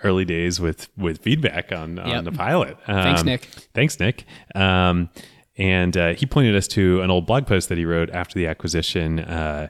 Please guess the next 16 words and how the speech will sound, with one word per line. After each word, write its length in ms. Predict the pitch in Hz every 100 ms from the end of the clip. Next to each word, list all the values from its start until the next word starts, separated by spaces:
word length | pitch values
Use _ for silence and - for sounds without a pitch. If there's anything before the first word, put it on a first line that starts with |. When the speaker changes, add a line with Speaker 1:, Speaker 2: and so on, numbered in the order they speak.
| - - _ -
Speaker 1:
um, 400 | 82 73 73 71 _
about 140 | - 80
talking 320 | - 92 87
with 100 | 78
a 40 |
friend 260 | - 143 143
about 240 | 90 82 -
this. 220 | 80 -
And 140 | 87
yes, 180 | 104 98
turns 220 | - 98 87
out 100 | 85
Microsoft 460 | 85 85 87 78 -
did 260 | 120 107
use, 540 | 98 92 90 87 80 - - - -
uh, 340 | 87 80 78